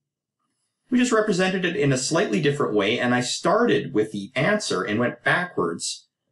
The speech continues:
to find out that it was two times two. So four units could also be represented as two units times two units, which, as I told you in the above example,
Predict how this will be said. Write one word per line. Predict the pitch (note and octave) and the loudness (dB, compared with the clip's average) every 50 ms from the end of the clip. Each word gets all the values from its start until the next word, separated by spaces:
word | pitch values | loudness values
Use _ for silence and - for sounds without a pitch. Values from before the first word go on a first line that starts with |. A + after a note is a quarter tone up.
| _ _ - | _ _ -4
to | - C3+ | -2 -2
find | - - - C3+ C3+ C#3 C3+ A#2+ | -2 0 0 0 2 2 2 2
out | A#2 A2+ A2 - | 2 2 0 0
that | A2+ G#2 | -2 -2
it | - - | -2 -2
was | - - - | -4 -6 -6
two | - - - - - D3 A#2+ G#2 G#2+ B2 C3 - - - | -8 -8 -4 0 2 2 2 2 0 -2 -4 -8 -16 -12
times | - - B2+ A#2 A2 G#2+ - - | -4 -2 -2 -2 -2 -4 -6 -10
two. | - - - G3+ F3+ - - - _ _ _ _ _ _ _ _ _ _ _ _ _ _ _ _ - | -8 -4 -2 0 0 -2 -4 -8 _ _ _ _ _ _ _ _ _ _ _ _ _ _ _ _ -10
So | - - C#3 B2+ A2+ A2 | -2 0 2 2 2 0
four | - - - F#3+ G3+ - | -4 -2 0 2 2 2
units | B2+ A#2+ E3 G3+ F#3 C3+ F#2+ G#2+ - - - - - - - | 2 2 2 2 2 2 2 0 -2 -4 -6 -8 -8 -6 -2
could | - D3+ B2+ | 0 0 0
also | - - D3 G3 G3+ - - C3 G#2 | 2 2 2 0 0 0 -2 -2 0
be | - G#2 F#2+ | 0 0 0
represented | F2+ F#2 F#2 - - F#2+ F#2 F#2+ F#2+ F#2+ G2 - - G#2 | 0 -2 -2 -2 -2 -2 -2 0 -2 -2 -2 -2 -2 -2
as | - F#2+ F#2+ - - | -2 -4 -4 -6 -6
two | - - G3+ G3+ G3 | -4 -2 0 0 0
units | - F2+ F2 E2+ F2+ G2+ - - - - - - | 0 0 -2 -2 -2 -4 -6 -6 -10 -12 -12 -14
times | - - - F3 F#3 F3+ - G#2+ F#2+ G2+ - - | -16 -8 -4 -2 -2 0 0 -2 -2 -4 -8 -12
two | - - - - A#3+ B3 A3 | -14 -10 -4 0 0 2 2
units, | - E2+ E2 E2+ D#2+ F2+ - E3+ - - - - - - _ _ _ _ _ _ _ _ _ _ - | 0 0 -2 -4 -4 -4 -4 -4 -4 -6 -8 -10 -10 -12 _ _ _ _ _ _ _ _ _ _ -2
which, | - G#2 G#2 - | 0 0 0 2
as | - C3 B2+ B2 C3 | 2 2 2 4 2
I | A#2+ G#2+ G#2 | 0 -2 0
told | - D3 D3+ C#3+ C3 A#2 | 2 4 4 4 4 2
you | A2+ | 2
in | G#2 G2+ F#2+ | 2 2 0
the | F#2+ F#2+ | 0 -2
above | F2+ - - F#2 G#2+ G2 F#2 | -2 0 0 0 0 2 0
example, | G#2 G2+ - - F2+ E2+ E2+ F2 F2 F#2+ G2+ B2+ C#3+ - | -2 -2 -2 -6 -6 -6 -6 -8 -6 -4 -4 -4 -4 -8